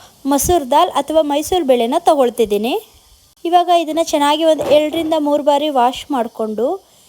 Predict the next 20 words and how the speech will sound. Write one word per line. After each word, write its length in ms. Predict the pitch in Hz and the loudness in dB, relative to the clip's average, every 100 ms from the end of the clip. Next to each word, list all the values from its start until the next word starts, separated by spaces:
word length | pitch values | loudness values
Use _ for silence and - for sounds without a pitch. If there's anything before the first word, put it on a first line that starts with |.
| _ _ - | _ _ -8
ಇದನ್ನ 220 | 339 359 | -2 -2
ಕುಕ್ಕರ್‌ಗೆ 480 | 415 370 - 320 320 | 0 -2 0 0 2
ಹಾಕೊಳ್ತಿದ್ದೀನಿ. 760 | 294 233 240 220 214 208 226 359 453 _ _ _ _ _ _ _ _ _ _ - | 0 0 -2 -2 -4 -4 -4 -6 -8 _ _ _ _ _ _ _ _ _ _ -2
ಇದನ್ನ 360 | 359 392 453 480 | 0 2 2 2
ನಂತರ 360 | 370 269 262 226 294 403 - _ - - - - - - | 2 2 2 4 2 -2 -12 _ -16 -16 -20 -20 -20 0
ಒಂದು 240 | 302 339 - - | 2 2 0 2
ಐದರಿಂದ 500 | 277 370 370 381 359 | 2 2 0 0 4
ಆರು 380 | 349 294 294 320 | 2 2 0 -2
ಹಸಿಮೆಣಸಿನಕಾಯಿ, 1160 | 311 254 - 294 269 254 269 254 233 226 277 320 _ _ _ - | -2 -4 -6 -8 -8 -8 -8 -6 -4 -4 -8 -12 _ _ _ -6
ಒಂದು 240 | 320 339 | -2 0
ದಪ್ಪ 240 | 294 - 349 | 0 2 2
ಈರುಳ್ಳಿ, 580 | 330 285 285 262 233 262 320 _ - _ - | 2 -2 -2 -2 -2 -4 -6 _ -20 _ -4
ಎರಡು 380 | 320 311 330 349 | 0 0 -2 0
ಟೊಮೆಟೊ, 400 | 311 285 320 392 | 0 0 -2 -2
ಸ್ವಲ್ಪ 300 | 381 359 370 | 0 2 2
ಬೆಳ್ಳುಳ್ಳಿನೂ 560 | 349 254 269 320 320 311 | 0 0 -2 -4 -4 -6
ಸಹ 220 | 294 277 381 523 494 _ _ - | -4 -2 -2 -2 -8 _ _ -14
ಇದ್ರ 160 | 302 311 | -10 -6
ಜೊತೆಲಿ 360 | 285 277 294 339 | -4 -2 -2 -2
ಸೇರಿಸ್ಕೊಳ್ತಿದ್ದೀನಿ. 1000 | - 254 247 - 240 233 220 220 277 | 0 0 0 -4 -6 -4 -6 -4 -6